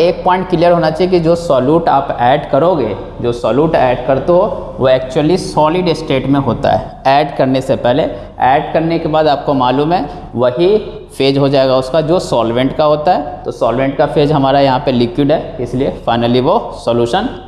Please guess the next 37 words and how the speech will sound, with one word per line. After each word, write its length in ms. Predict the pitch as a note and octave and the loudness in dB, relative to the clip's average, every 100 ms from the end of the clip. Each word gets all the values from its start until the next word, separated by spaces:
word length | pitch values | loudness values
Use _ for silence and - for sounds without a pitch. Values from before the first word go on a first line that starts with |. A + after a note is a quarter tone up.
| B2 | -2
लिक्विड 560 | A#2 - E3+ F3+ - | -2 0 0 0 -4
स्टेट 340 | C3+ - A#2 A2 | -6 -6 -6 -2
में 120 | D3 | 0
आ 100 | A2+ | 0
जाएगा। 340 | G2+ F#2+ - - - - | -2 -4 -6 -14 -14 -4
तो 60 | |
ये 120 | D3 D#3+ | -2 0
पहला 300 | D3+ C3+ C#3 | 0 0 0
पॉइंट 280 | D#3 D#3 | -2 -4
क्लियर 200 | D#3 A2 | -4 -2
होना 160 | G2+ G2 | -2 -6
चाहिए। 260 | F#2+ G2+ - - - - - | -10 -10 -10 -16 -20 -12 -2
Now 240 | C3 D#3 - - - - - | 2 2 0 -6 -14 -14 -4
conceptual 680 | D#3+ D#3+ G3 F3+ - G#3 G3+ - | -4 -2 -2 -2 0 0 0 -2
feeling, 280 | A#2 D#2+ - - - - C3 | -2 -2 -10 -16 -20 -12 -4
very, 240 | B2+ D#3 G3+ F3 | 0 2 2 2
very 160 | F3+ F#3+ | 2 2
simple 340 | D#3 C3 E3+ E3 | 0 0 0 0
है 100 | C3 | 0
ये, 240 | E3 - - - - | -2 -4 -12 -12 -2
कि 80 | |
देखो 280 | D3+ D#3+ D#3+ | 0 0 0
मैंने 260 | G3+ F#3 G3+ A3 D#3 | 0 0 0 -2 0
एक 200 | E3+ - | 0 -2
सिंपल 400 | - E3 F3 G3+ | -2 -2 0 -2
सा 160 | F#3+ F3+ | 2 0
एक 260 | E3+ C#3 | 0 0
डायग्राम 400 | B2+ A#2+ C3 D3+ D3 | 2 2 2 2 2
ड्रॉ 140 | C3+ | 2
किया 180 | C3+ F3 | 2 0
कि 140 | F#3 F3+ | 0 0
इसमें 340 | D#3+ F#3+ G3+ | 0 0 0
सिर्फ 340 | G3+ F3 F#3 E3+ | 0 2 2 2
और 80 | |
सिर्फ 300 | D#3+ F3+ F3+ | 0 0 -2
वाटर 400 | C3+ A#2+ G#2+ A#2 | 0 0 0 -2
है, 140 | G2+ | -2